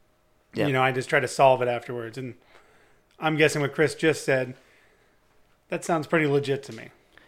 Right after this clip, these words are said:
Speaker 1: And no, and I
Speaker 2: Um,
Speaker 1: agree with him 'cause I couldn't get it to beep again.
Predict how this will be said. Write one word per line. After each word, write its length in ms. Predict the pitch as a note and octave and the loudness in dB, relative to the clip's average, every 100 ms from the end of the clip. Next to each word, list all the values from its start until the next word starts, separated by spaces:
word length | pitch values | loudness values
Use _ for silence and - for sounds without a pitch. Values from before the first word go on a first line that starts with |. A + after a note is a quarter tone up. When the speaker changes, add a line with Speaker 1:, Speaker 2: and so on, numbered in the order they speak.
| - | -4
Speaker 1:
And 180 | C#3 B2+ | -2 2
no, 180 | E3+ | 4
and 120 | B2 A#2 | 6 4
I 80 | |
Speaker 2:
Um, 0 | |
Speaker 1:
agree 240 | G#2 B2+ C3 | 4 4 4
with 100 | G#2+ | 2
him 140 | G2 | -4
'cause 140 | - G#2+ | 0 0
I 80 | |
couldn't 280 | G2+ C3 G#2+ | 2 0 -2
get 120 | A2+ | -2
it 80 | G2 | -4
to 60 | F#2+ | -4
beep 200 | G#2 A2 | -4 -2
again. 320 | E2+ E2 D#2+ | -4 -6 -8